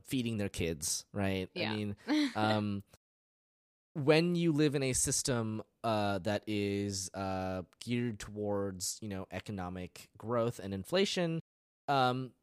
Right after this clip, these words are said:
Speaker 1: certain ways of life are going to get destroyed. And, uh, the way of life of, you know, a lot of these, like, island nations is, is what is on the line here, right? A lot of the times,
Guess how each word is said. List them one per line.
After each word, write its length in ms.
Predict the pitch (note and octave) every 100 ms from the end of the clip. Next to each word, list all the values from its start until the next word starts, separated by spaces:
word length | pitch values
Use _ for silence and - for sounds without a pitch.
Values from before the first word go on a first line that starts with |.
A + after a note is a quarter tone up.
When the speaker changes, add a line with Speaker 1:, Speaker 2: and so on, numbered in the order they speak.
| -
Speaker 1:
certain 480 | - F3 F3+ F3
ways 280 | C#3+ C#3+ C#3+
of 120 | C#3
life 240 | A2+ G#2+ -
are 80 | A#2
going 240 | A2 G#2+
to 80 | A#2
get 200 | A2+ G#2
destroyed. 560 | - - D3+ A2+ F2+ F2+
And, 480 | G#2+ G#2+ G#2 G2 - -
uh, 220 | A#2 G#2+
the 260 | G2+ A#2+ A#2+ A2+
way 220 | A2 A2+ C3+
of 140 | A2+
life 360 | G#2 G#2+ C3+ G#2
of, 200 | G#2+ - -
you 120 | C#3
know, 120 | A2+
a 80 | B2 G#2+
lot 160 | G2 A2+
of 80 |
these, 160 | G#2+ A#2
like, 160 | B2 -
island 320 | G2 A#2 G2+
nations 500 | G#2+ A#2 D3+ D3+ C#3
is, 260 | B2+ D3+ - _ _ _ _ -
is 220 | D#3+ C3+ - _ _ _ _
what 280 | D#3 C3+ D#3+
is 140 | F3 D#3
on 120 | D3
the 60 | C#3
line 300 | A#2 C3+ B2+
here, 300 | A2 E2 D#2+ -
right? 220 | G2 A2 A2
A 40 |
lot 160 | A2 A2
of 60 |
the 80 | A2+
times, 340 | - A#2 B2+